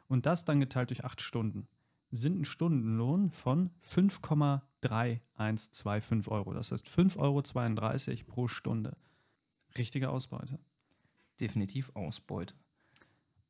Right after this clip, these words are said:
Speaker 2: Aber die Frage ist ja auch, warum ist das jetzt eigentlich so relevant, dass wir uns mit diesen Stundenlöhnen auch gerade so beschäftigen, die Studenten, aber auch Azubis bekommen? Das ist natürlich für die ein riesen, eine Riesenabwägung, du, die du vorher treffen musst. Ja, wir sehen jetzt,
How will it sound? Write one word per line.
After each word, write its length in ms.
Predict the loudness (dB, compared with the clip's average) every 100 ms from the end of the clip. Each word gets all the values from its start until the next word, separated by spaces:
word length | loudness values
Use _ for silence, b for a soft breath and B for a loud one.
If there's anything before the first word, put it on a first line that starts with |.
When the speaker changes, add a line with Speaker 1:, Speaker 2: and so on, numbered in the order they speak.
| -4
Speaker 2:
Aber 140 | -2
die 60 | 0
Frage 260 | 2 4
ist 120 | 4 2
ja 80 |
auch, 320 | 0 0 -2 -12 _ _ _ _
warum 300 | -6 0 2
ist 100 | 2
das 100 | 0
jetzt 160 | -4 -2
eigentlich 200 | -2 0
so 120 | -2
relevant, 680 | -2 -4 0 2 2 2 -6 _ _ _ _ _ _
dass 160 | -6 -4
wir 60 |
uns 160 | -4 -4
mit 80 | -4
diesen 160 | -4
Stundenlöhnen 560 | 0 0 0 0 0 0
auch 100 | -2
gerade 280 | -4 -2 -2
so 100 | -6
beschäftigen, 580 | -6 -6 -6 -4 -4
die 240 | -4 -6 -6 -10
Studenten, 520 | -18 -4 0 2 2
aber 140 | 0
auch 120 | -2
Azubis 520 | -6 -6 -6 -6 -8 -12 _ _
bekommen? 440 | -10 0 2 2
Das 100 | 2
ist 60 | 2
natürlich 320 | 2 0 -4 b _
für 240 | -2 0
die 180 | 4 4
ein 80 | 6
riesen, 600 | 4 2 4 4 4 0 -10 _
eine 100 | 0
Riesenabwägung, 640 | 2 2 2 2 2 4 2
du, 100 | 0
die 240 | -4 -2
du 100 | -2
vorher 280 | 0 0 0
treffen 320 | -2 0 2
musst. 240 | 2 0
Ja, 320 | 0 2 2 2
wir 80 |
sehen 240 | 2 2 2
jetzt, 280 | 0 -6